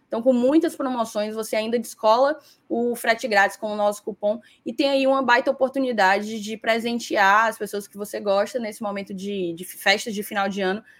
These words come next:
com um presente bonito, personalizado e, e tricolor, acima de tudo.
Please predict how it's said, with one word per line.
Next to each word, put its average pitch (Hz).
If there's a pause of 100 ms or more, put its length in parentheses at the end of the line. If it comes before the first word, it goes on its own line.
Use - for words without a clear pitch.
(140)
com 233
um 247
presente 247
bonito, 277
personalizado 240 (360)
e, 214
e 214
tricolor, 226
acima 196
de 196
tudo. -